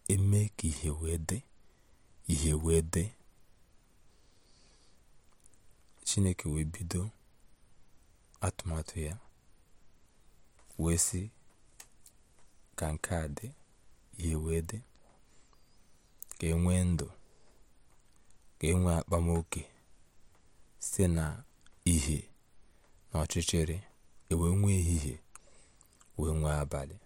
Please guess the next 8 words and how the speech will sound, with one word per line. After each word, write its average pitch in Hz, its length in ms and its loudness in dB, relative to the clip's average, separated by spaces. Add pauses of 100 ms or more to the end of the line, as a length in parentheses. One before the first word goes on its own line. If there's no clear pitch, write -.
(640)
Chineke - 440 -4
wee 80 160 0
kechaa - 380 -4
ọlụ 82 140 0
ya 80 120 0
niile, 80 380 -4 (1700)
kee 80 180 2
mmadụ, 76 420 0